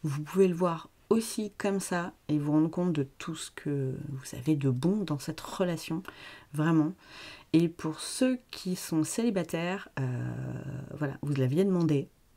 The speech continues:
ça va vous arriver comme, euh, <laughs> une brique sur le coin de la tronche. Euh, mais ça va être très, très beau. Vraiment, euh, pfou, vous allez avoir des, des étoiles plein les yeux. <laughs> J'adore. J'ai hâte pour vous.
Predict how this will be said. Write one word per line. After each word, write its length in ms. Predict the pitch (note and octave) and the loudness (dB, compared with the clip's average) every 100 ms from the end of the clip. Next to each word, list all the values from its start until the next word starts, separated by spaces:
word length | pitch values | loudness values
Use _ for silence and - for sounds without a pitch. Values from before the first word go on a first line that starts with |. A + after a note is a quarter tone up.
| _ _ _ | _ _ _
ça 160 | - D3+ | 0 4
va 120 | D3 | 6
vous 180 | D3+ D#3 | 4 4
arriver 340 | D3+ D3 D#3+ | 4 4 2
comme, 240 | D#3+ G3+ | 4 4
euh, 280 | G3 F#3 E3+ F#3+ | 4 4 4 4
<laughs> 140 | - - | 6 10
une 220 | A3 G#3 | 10 8
brique 240 | G3+ F#3 | 4 0
sur 140 | - F#3+ | -2 -2
le 60 | |
coin 140 | F#3 F#3 | -2 -2
de 60 | |
la 80 | E3+ | -2
tronche. 360 | E3 F3+ A3 - - - - - - | -2 -4 -4 -12 -16 -14 -14 -14 -4
Euh, 880 | D3+ - D3 A#2+ C#3 G2 F2 F2 B1+ - | 0 2 0 0 -4 -4 -6 -6 -4 2
mais 500 | C3 F3 F3 F3 D#3 | 6 6 4 2 0
ça 200 | F#3 - | -2 -2
va 60 | E3+ | -2
être 120 | E3+ | -2
très, 180 | - C4 | -6 -6
très 140 | - | -4
beau. 160 | G#3 F#3+ - - | -4 -4 -8 -4
Vraiment, 380 | F3+ F#3 A3+ A3 | 0 2 2 0
euh, 140 | D#3+ | 0
pfou, 460 | D#3 - - D#4 A#3+ | -4 -2 6 8 8
vous 180 | G3+ G3+ | 4 2
allez 140 | F#3 | 2
avoir 260 | F3 G3 F#3 | 2 0 2
des, 80 | |
des 400 | D#3+ D#3 E3 E3 | 2 2 0 0
étoiles 280 | A3+ - B3+ | 0 0 0
plein 240 | C#4+ G#3+ A#3+ | 0 2 4
les 320 | A3+ G#3+ F3 | 4 4 2
yeux. 140 | E3+ - - | 0 -2 10
<laughs> 600 | D4+ - C4+ - - - A#3 B3+ B3 G#3 - | 10 10 6 4 -6 -4 -4 -4 -4 -4 0
J'adore. 680 | F#3 F3 E3 E3 G3+ B3+ G3+ - - - E3 | 4 4 4 0 -2 -6 -8 -14 -16 -6 0
J'ai 280 | D#3 D#3 - | 4 4 4
hâte 200 | A#3+ - | -4 -4
pour 180 | - G#3 | 0 2
vous. 200 | F3+ F#3 | 2 -2